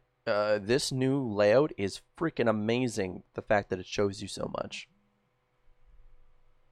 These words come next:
And that's pretty much it. I love the way that this looks now compared to iStat five. I love that they give a lot of detail.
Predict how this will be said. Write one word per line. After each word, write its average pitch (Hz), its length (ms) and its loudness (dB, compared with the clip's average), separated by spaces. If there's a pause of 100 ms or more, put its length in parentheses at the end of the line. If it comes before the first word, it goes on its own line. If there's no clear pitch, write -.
(3250)
And 127 460 2
that's 135 300 2
pretty 202 260 -6
much 196 260 -2
it. 160 280 2 (800)
I 127 100 8
love 147 800 4
the 127 80 0
way 120 220 4
that 113 160 -8
this - 180 -6
looks - 280 -2
now 95 240 2
compared 101 440 0
to - 60 -8
iStat 98 500 0
five. - 400 -6 (640)
I 107 60 4
love 123 240 8
that 127 140 -4
they 123 100 0
give 110 220 2
a 101 40 4
lot 110 420 6
of 104 100 0
detail. 92 580 -4